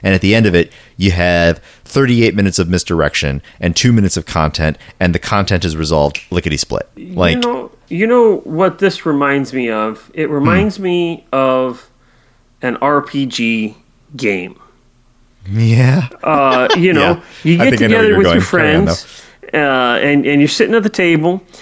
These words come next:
Speaker 2: and you're rolling dice, and the, the game master has a plan,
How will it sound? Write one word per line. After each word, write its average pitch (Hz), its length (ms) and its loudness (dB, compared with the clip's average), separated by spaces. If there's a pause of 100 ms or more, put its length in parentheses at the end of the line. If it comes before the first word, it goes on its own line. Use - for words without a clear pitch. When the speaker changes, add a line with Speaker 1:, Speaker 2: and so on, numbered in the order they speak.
(200)
Speaker 2:
and 139 160 2
you're 143 120 4
rolling 196 380 4
dice, 143 600 0 (420)
and 147 640 2
the, 143 360 4
the 139 140 2
game 196 580 0
master 208 520 0
has 185 640 0
a 165 240 4
plan, 185 760 2